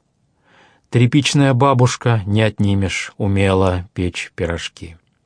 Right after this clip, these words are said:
Солдаты и унтер-офицеры вермахта, оккупировавшие поздней осенью сорок первого Зайцы, должно быть, заедали её пирожками шнапс, да нахваливали.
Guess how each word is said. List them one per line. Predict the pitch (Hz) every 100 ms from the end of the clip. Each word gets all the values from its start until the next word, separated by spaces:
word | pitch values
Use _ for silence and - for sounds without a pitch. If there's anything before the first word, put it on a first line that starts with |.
| _ _ _ - -
Солдаты | - 120 117 123 139 127
и | 127
унтер-офицеры | 131 127 127 113 120 - 135 127 113
вермахта, | 92 120 120 110 98 - 101 92 87 - - - - -
оккупировавшие | 104 - - 143 127 120 110 - 127 117
поздней | 127 127 101 117 120
осенью | 131 120 113 107 110
сорок | - 110 113 -
первого | 117 113 98 90 90 80
Зайцы, | 107 85 110 117 110 - 92 - _ _ _ -
должно | 101 107 98 117
быть, | 110 113
заедали | 98 113 107 120 117 107
её | 104 101 107
пирожками | 101 101 95 - 110 101
шнапс, | 95 - 107 107 - - _ _ _ _
да | - 104
нахваливали. | 110 - 92 98 104 95 92 87 82